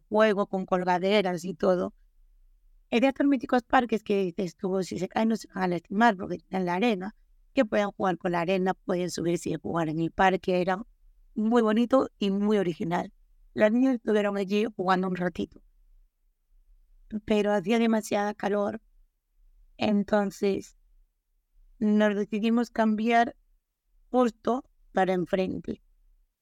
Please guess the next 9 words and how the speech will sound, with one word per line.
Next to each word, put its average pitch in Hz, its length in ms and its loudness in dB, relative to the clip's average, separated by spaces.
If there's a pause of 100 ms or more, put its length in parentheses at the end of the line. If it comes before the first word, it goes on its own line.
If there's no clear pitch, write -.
(840)
Hay 262 360 4
como 214 280 -2
un 226 140 -2
paseo, 202 640 -6 (180)
pero 196 220 0
un 202 160 -2
paseo 233 380 -2
de 226 80 2
acera 233 500 0